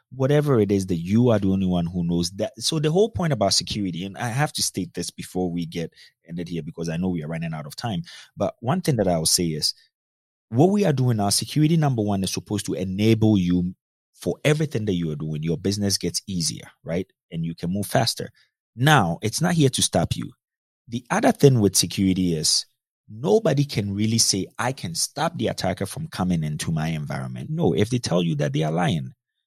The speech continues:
What you can do is you can slow them down. And that's where layered security comes in. So you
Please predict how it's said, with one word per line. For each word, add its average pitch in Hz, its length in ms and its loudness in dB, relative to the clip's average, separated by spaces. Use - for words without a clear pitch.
What 156 220 8
you 160 160 8
can 151 260 4
do 190 240 8
is - 160 4
you 120 140 6
can 98 160 -2
slow 113 640 4
them 113 280 -4
down. 85 380 -8
And 107 200 0
that's 131 260 0
where 117 180 4
layered 127 600 6
security 92 480 0
comes 85 340 -4
in. 76 180 -8
So 104 100 -4
you 101 240 -2